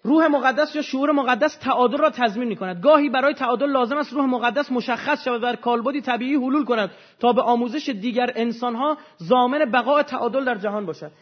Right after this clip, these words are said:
این شعور عظیم، این شعوری که کل آسمان‌ها رو فرا گرفته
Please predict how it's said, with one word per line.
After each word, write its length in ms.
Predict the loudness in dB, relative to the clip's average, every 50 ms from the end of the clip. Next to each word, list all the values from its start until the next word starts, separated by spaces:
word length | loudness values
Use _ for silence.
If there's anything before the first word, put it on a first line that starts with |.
| _ _ -4
این 180 | -2 -2 -2 -2
شعور 480 | -4 -6 -6 -4 -2 2 2 4 4 4
عظیم، 500 | 2 2 -2 -2 -2 -2 -2 -2 -2 -2 -4 -8 -14 _ _ _ _ _ _ _ _ _ _ _ _ _ _ _ _ _ _ _ _ _ _ _ _ _ _ _ _ _ -4
این 140 | 0 0 0
شعوری 520 | 0 -2 -4 -4 -2 -2 -2 -2 -2 -4
که 360 | -2 -2 0 0 0 -2 -6 -10 -18 _ _ _ _ _ _ _ _ _ _ _
کل 300 | -6 0 2 2 4 2
آسمان‌ها 680 | 2 2 2 0 0 0 -2 -2 -2 -2 -2 0 0 0
رو 100 | 0 0
فرا 260 | -2 -2 -4 -4 -2
گرفته 680 | -2 -2 -2 -2 -4 -4 -4 -2 -2 -2 -2 -4 -8